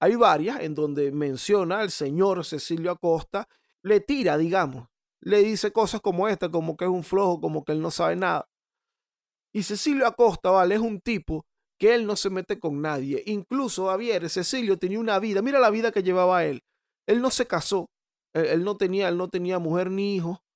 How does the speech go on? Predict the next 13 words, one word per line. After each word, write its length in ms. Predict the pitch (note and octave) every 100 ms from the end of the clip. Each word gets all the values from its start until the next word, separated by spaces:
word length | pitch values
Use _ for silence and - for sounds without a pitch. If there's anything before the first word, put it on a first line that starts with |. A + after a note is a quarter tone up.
| _
era 320 | D3+ D#3 E3+
pobre, 340 | - G3 E3+ F3+
no 100 | D#3+
militaba 480 | F3 D#3+ D3 E3+
en 80 | F3
ningún 260 | D#3+ D3+ D#3+
partido 600 | F3 D#3 F3 E3+ E3+ E3
político, 540 | E3+ F3 F#3 F3 D3+
daba 280 | D#3 D#3 E3+
clase 240 | E3 E3 E3+
en 40 |
la 40 | E3+
universidad 640 | E3 E3+ D#3+ F#3 F#3 F3